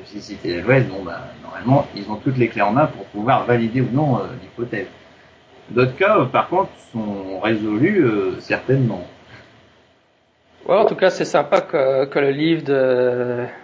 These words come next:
Speaker 2: les ovnis du cnes ait incité des, de, de nouvelles personnes à se lancer dans le débat, hein.
Speaker 1: Oui, oui, il a peut-être pas trouvé, enfin, il a pas eu, euh, le, comment dire, euh, le,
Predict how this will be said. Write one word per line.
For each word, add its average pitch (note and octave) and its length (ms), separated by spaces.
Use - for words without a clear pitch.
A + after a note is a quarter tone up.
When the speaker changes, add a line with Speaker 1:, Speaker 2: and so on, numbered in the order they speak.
Speaker 2:
les C3+ 240
ovnis C3+ 240
du B2+ 80
cnes D#3 260
ait A#2+ 160
incité C3 480
des, A#2+ 280
de, C#3 200
de C3 100
nouvelles C3+ 320
personnes D#3 400
à B2 80
se - 140
lancer B2+ 340
dans B2+ 140
le B2 60
débat, D#3 440
hein. G3+ 120
Speaker 1:
Oui, A3 320
oui, G3+ 340
il C#3+ 80
a C#3+ 180
peut-être A3 380
pas G#3+ 180
trouvé, F3+ 680
enfin, C#3 180
il C3+ 100
a C3+ 60
pas D#3+ 180
eu, E3+ 260
euh, D3+ 60
le, G#2+ 840
comment A2 220
dire, G2+ 200
euh, C2+ 480
le, C#3+ 220